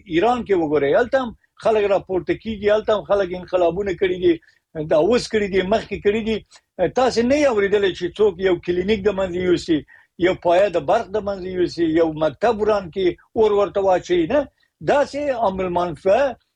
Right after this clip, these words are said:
اه، شیان د منځه نه وړي. متاسفانه چې، اه، په افغانستان کې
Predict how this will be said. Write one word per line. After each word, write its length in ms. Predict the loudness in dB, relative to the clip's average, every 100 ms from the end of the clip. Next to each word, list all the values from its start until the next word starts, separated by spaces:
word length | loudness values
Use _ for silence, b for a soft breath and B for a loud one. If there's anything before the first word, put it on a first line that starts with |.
| _ -2
اه، 140 | 0
شیان 400 | -2 0 0 2
د 60 | 2
منځه 280 | 2 2 2
نه 60 | 2
وړي. 220 | 2 0 -2 -4
متاسفانه 680 | 0 -2 -2 -2 0 0 -2 b b -8
چې، 120 | -2 -2 0
اه، 200 | -2 -2 0
په 60 |
افغانستان 640 | 0 0 -2 -2 0 0
کې 100 | -2